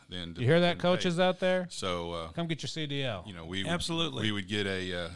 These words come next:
Speaker 1: you know, we would get what we call an activity bus, uh, and stuff <laughs> when, when, when they were available. But, uh, <laughs> anyway, the backing part that you were talking about, it comes more into play when you're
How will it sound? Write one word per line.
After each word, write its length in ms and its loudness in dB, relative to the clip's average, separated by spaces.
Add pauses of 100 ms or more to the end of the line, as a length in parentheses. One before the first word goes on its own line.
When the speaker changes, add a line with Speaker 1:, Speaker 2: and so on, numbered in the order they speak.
Speaker 1:
you 140 -8
know, 60 -8
we 80 -6
would 100 -8
get 260 -6
what 120 -6
we 80 -8
call 200 -2
an 60 -2
activity 480 -4
bus, 440 -6 (240)
uh, 260 -10 (160)
and 260 -10
stuff 160 -12
<laughs> 60 -14
when, 160 2
when, 180 -2
when 140 -2
they 80 6
were 240 0
available. 440 -2 (380)
But, 260 -2
uh, 100 6 (400)
<laughs> 420 -14
anyway, 440 2 (440)
the 80 0
backing 420 4
part 320 -4
that 160 -6
you 60 -6
were 80 -8
talking 340 -4
about, 280 -8 (200)
it 240 0
comes 260 0
more 320 2
into 300 -2
play 540 -6 (500)
when 200 -6
you're 340 -4